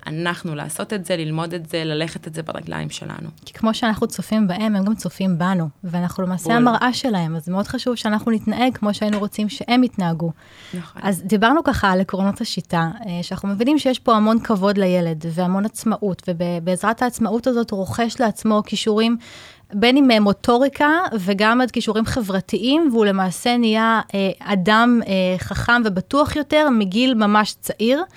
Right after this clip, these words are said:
Speaker 1: נכון.
Speaker 2: שזה מאוד מאוד חשוב, אז חשוב שכן נהיה ברקע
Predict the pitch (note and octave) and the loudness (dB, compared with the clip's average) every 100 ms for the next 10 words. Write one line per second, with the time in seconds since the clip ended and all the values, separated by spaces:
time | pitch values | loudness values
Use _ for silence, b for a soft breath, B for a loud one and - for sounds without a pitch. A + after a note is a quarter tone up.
0 | B F3 B B - G#3 G3 F#3+ G#3+ A#3+ | B -16 B B -4 0 0 2 2 2
1 | A3+ - E3 B3 E4 F4 G3 - G#3 C4 | 0 -4 -2 0 0 0 -4 -2 -2 -2
2 | B3 B3+ - A#3 A3+ G#3+ G3 F#3+ A3 | -2 -4 0 0 2 2 2 0 0